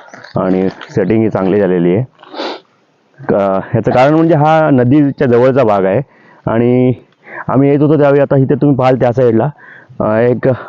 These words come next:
पर्याय आहे, जो पावसाळी पर्याय आहे, म्हणजे फक्त पावसाचं पाणी जेव्हा प-, वाहतं आणि इथे पुढे नदी आहे,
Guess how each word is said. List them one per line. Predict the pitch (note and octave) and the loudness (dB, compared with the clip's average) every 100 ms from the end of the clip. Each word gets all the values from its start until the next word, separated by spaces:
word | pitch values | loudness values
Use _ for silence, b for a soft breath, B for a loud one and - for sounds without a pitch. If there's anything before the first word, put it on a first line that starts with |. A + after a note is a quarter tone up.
| - | -6
पर्याय | A#2 C3+ A#2 | -2 2 2
आहे, | E2+ B B - A2 | 0 B B -4 -2
जो | |
पावसाळी | B2 A#2+ B2 E3 E3+ | 0 0 2 2 2
पर्याय | B2 G2+ | 2 2
आहे, | A#2 D#3+ B B B - | 0 -4 B B B -2
म्हणजे | A#2+ | -2
फक्त | A2+ C3+ | 0 -2
पावसाचं | A2+ A2+ C3+ | 0 0 0
पाणी | C3 A#2+ B2 | 0 0 2
जेव्हा | B2 B2+ | 2 0
प-, | D#3+ A#2 G2+ | 0 -2 0
वाहतं | G#2+ G#2 B2 D3+ B B - | -2 -2 -4 -6 B B -6
आणि | G#2 A2 | -2 0
इथे | G#2 B2+ | 0 -2
पुढे | G#2+ A#2+ | 0 0
नदी | A2 G#2 G#2+ | 0 2 2
आहे, | E2+ | 0